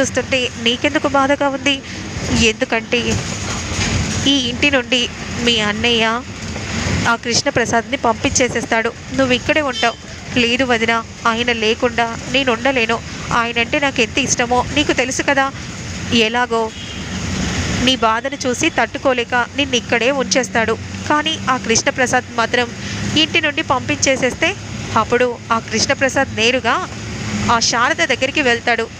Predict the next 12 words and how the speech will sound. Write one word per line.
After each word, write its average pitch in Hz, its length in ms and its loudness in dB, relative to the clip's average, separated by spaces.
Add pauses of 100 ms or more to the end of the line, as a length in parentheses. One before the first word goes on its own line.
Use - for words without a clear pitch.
"లేదు, 240 400 2 (140)
అలా 262 160 2
జరగడానికి 220 580 0
వీల్లేదు." 233 500 2 (680)
ఆ 233 160 2 (140)
గగన్ని 247 460 0 (420)
రానివ్వకుండా 240 720 0
చేయాలంటే 233 680 0 (460)
నువ్వే 226 340 2 (220)
ఆ 233 80 2
ఇంటికి 233 400 0
వెళ్ళాలి. 226 400 2